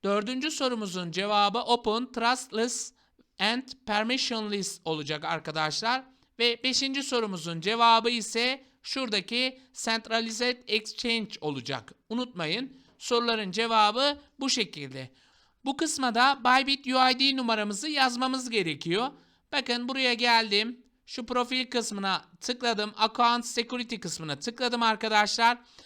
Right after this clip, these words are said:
Ve benim karşıma U I D numaram geldi. Ben bu U I D numaramı kopyaladım. Geldim bunu buraya yapıştırdım. Bu da tamam. Şu kısma da Coinland yazacağız unutmayın. Coinland,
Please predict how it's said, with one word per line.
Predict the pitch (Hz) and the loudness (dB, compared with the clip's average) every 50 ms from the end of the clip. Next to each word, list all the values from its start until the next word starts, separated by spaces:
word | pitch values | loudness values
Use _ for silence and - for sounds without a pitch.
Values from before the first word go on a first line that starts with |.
| - _ - | -20 _ -2
Ve | - 240 247 | 0 2 4
benim | 247 254 262 262 262 262 | 4 4 4 2 0 2
karşıma | 254 247 254 247 240 - 233 220 226 233 247 262 254 - - _ - - | 4 4 4 4 4 0 0 2 4 4 4 2 0 -4 -20 _ -6 -2
U | 226 240 240 240 240 240 | 4 6 8 8 8 6
I | 240 226 | 6 4
D | 247 254 254 233 | 4 4 4 4
numaram | 220 196 190 190 196 214 233 254 254 240 | 2 2 4 4 6 6 4 4 2 2
geldi. | 247 247 233 220 208 202 185 185 190 214 240 - - _ _ _ - | 4 6 6 6 6 4 2 2 2 2 0 -4 -10 _ _ _ 0
Ben | 240 240 240 240 240 | 2 4 4 4 2
bu | 254 | 0
U | 254 240 247 247 247 247 247 | 0 2 4 4 4 4 4
I | 240 233 | 4 2
D | 247 254 254 | 0 0 0
numaramı | 247 233 220 208 202 196 190 196 220 247 262 269 262 - _ _ - | 0 0 0 2 2 0 0 2 2 2 0 -2 -6 -14 _ _ 2
kopyaladım. | - 254 254 254 220 220 214 196 165 160 170 214 247 262 254 240 | 2 2 2 4 0 0 0 0 0 0 -2 -2 -4 -4 -2 2
Geldim | 262 262 247 240 240 220 202 208 220 233 233 | 4 6 6 6 6 6 2 0 2 2 0
bunu | 240 240 240 233 | 0 0 0 0
buraya | 247 254 254 233 226 240 262 277 - | 0 0 2 4 4 4 4 2 2
yapıştırdım. | 269 262 262 262 247 208 - - 208 190 165 143 151 143 113 - _ _ _ _ _ _ _ _ _ _ - | 2 2 2 2 -2 -2 0 -2 -2 -4 -4 -4 -6 -8 -10 -14 _ _ _ _ _ _ _ _ _ _ -8
Bu | - 294 | -4 0
da | 277 262 240 | 2 2 2
tamam. | - - 196 185 190 214 240 269 269 - - _ _ _ _ | 2 0 -2 0 2 2 0 0 -2 -10 -20 _ _ _ _
Şu | - - - - 330 320 | -6 -4 -2 -2 -2 -2
kısma | - 320 269 - 247 233 233 208 | -2 -2 -2 -2 -2 -2 0 2
da | 220 233 262 269 294 - _ _ _ _ - | 4 4 4 2 0 -6 _ _ _ _ 2
Coinland | 254 240 247 262 277 269 269 262 240 226 208 185 | 4 4 6 6 4 6 6 6 6 4 2 0
yazacağız | 190 185 185 156 170 165 180 202 202 208 202 | -4 -4 -2 -4 -4 -2 2 2 2 2 2
unutmayın. | 220 220 233 233 233 190 190 190 196 208 220 233 226 - _ _ _ _ | 0 -2 -2 -2 -2 -2 0 0 2 0 0 -2 -6 -12 _ _ _ _
Coinland, | - 202 208 214 220 220 214 214 214 208 208 220 220 | -4 -2 0 0 0 0 2 2 2 2 2 0 -2